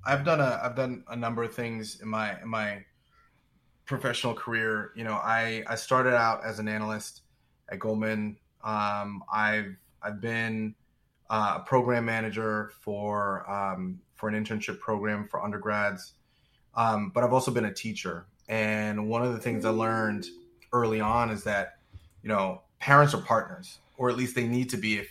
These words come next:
if you don't look at parents as partners, um, within the education space, um, you're gonna lose, right? They see them, or they have them in their care for, you know, upwards of fifty, sixty percent of the week.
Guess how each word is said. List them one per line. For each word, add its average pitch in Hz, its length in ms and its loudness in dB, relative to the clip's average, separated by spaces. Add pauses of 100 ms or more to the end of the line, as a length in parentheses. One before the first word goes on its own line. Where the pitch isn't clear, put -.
(140)
if 104 140 -12
you 135 80 4
don't 135 260 4
look 123 220 0
at - 100 -2
parents 113 380 0
as - 80 -8
partners, - 560 4 (440)
um, 104 340 2
within 113 240 -2
the 110 160 -2
education 107 520 -4
space, 139 500 0 (380)
um, 95 440 0 (140)
you're 123 120 2
gonna 120 180 4
lose, 101 440 -6 (340)
right? 104 260 -4 (120)
They 135 180 4
see 143 400 2
them, 110 440 2
or 117 120 -2
they 117 120 0
have 127 440 4
them 113 280 0
in 113 180 -6
their 107 220 0
care 110 600 0 (500)
for, 107 840 4
you 117 100 -4
know, 101 360 -4
upwards 113 420 -2
of 107 300 0 (560)
fifty, 127 280 -2
sixty 123 360 -2
percent 113 340 0
of 104 60 -2
the 98 80 -4
week. 117 480 -4